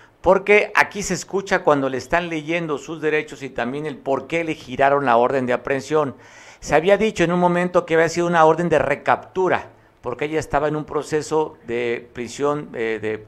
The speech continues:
bajo cohesión, estaba bajo palabra, tenía que ir a firmar y que supuestamente había dejado de ir a firmar. Pero no, escuchen los cargos cuando le están leyendo la autoridad en el momento de su detención allá en Zapopan, Jalisco. Te dejo con el video,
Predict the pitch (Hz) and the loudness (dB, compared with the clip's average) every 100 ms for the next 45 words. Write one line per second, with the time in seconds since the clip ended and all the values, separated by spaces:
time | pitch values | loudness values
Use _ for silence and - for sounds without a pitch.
0 | - 107 - 113 147 131 208 139 - 131 | -8 -6 -6 -6 -6 -2 -2 -2 0 4
1 | 135 117 - - 127 151 175 117 - - | 4 2 -4 -2 0 4 2 2 -8 -20
2 | _ - 131 135 147 131 135 135 135 143 | _ -6 -4 -4 0 -2 0 2 2 0
3 | 143 131 - 175 - 170 - 147 127 120 | -6 -8 -4 -6 0 -2 0 -4 -4 -6
4 | 120 120 - - - _ 123 117 123 113 | -8 -10 -12 -20 -20 _ -2 0 0 -2
5 | 113 113 113 117 110 110 110 - - - | -4 -4 -6 -6 -6 -6 -6 -10 -20 -6
6 | 147 151 160 214 208 - - _ 165 160 | 2 2 6 4 4 -6 -20 _ -2 -2
7 | - 190 214 214 190 151 - 143 120 139 | -6 -10 -2 0 0 -2 2 4 4 0
8 | - 147 135 123 120 - 139 151 151 156 | -4 0 0 0 -4 -2 -2 -2 -4 0
9 | 131 123 120 - - _ - 123 151 156 | 0 0 -4 -8 -20 _ 0 4 4 2
10 | 143 139 127 127 123 127 127 117 - 104 | -4 0 -2 -2 -2 -4 -4 -4 -4 -6
11 | 104 101 139 131 110 120 113 - 110 - | -6 -6 -4 -4 -4 -6 -8 -8 -8 -6
12 | 95 - 92 90 - 101 143 139 170 - | -6 -6 -10 -10 -12 -6 -4 -2 -2 0
13 | 214 - - - _ - 139 131 120 127 | -2 -2 -20 -20 _ -2 0 0 -2 2
14 | 180 208 - | 4 4 2